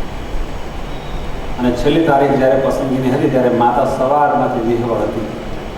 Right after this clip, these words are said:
કે આજ તો મારા બાળકનું નાટકમાં નામ નોંધણીમાં નામ આવી જશે અને આવનારા સમયમાં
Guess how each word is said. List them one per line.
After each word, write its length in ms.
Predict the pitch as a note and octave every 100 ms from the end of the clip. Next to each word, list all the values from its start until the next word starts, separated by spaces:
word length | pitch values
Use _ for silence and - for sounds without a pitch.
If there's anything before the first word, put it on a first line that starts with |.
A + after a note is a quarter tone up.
| - - - - - - - -
કે 80 | A#2
આજ 280 | A2 -
તો 80 | -
મારા 240 | A#2+ B2 B2
બાળકનું 520 | A#2+ B2 B2 A#2+ A2+
નાટકમાં 840 | A#2 - B2 - A#2 A#2 A2 A#2
નામ 320 | A#2 A#2+ A#2+
નોંધણીમાં 460 | A#2+ A#2 B2 - A2
નામ 200 | - -
આવી 280 | - C#4 C4
જશે 260 | - - - - - - - - - - - -
અને 160 | A2 A2+
આવનારા 420 | A2+ B2 A#2+ A2+
સમયમાં 580 | - A#2+ A#2+ B2 A2+ -